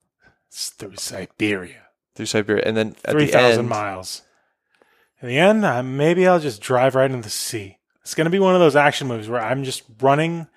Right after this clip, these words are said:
Speaker 1: backwards as the train is diving into the sea.
Speaker 2: <laughs>
Speaker 1: And I'm gonna dive out the end with Svetlana in my arms, but she's a big Russian woman, so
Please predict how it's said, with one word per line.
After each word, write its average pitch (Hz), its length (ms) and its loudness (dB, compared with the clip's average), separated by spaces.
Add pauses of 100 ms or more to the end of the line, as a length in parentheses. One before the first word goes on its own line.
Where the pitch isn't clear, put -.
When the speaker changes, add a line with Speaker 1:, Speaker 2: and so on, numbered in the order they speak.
(400)
Speaker 1:
backwards 135 840 0
as 110 260 -8
the 117 100 -6
train 143 560 -2
is 113 240 -8 (240)
diving 139 440 4
into 131 200 0
the 113 140 -8
sea. 110 440 -2 (360)
Speaker 2:
<laughs> - 80 -20
Speaker 1:
And - 60 -2
I'm 120 80 2
gonna 110 240 -4 (180)
dive 135 320 4
out 127 220 4
the 120 180 0
end 107 360 -4 (260)
with 113 80 -12
Svetlana 120 880 -2 (340)
in 123 140 -8
my 107 180 -8
arms, 110 480 -6
but 107 220 -12
she's 123 240 -6
a 123 60 0
big 143 520 2 (480)
Russian 113 640 0
woman, 101 320 -10
so 101 320 -10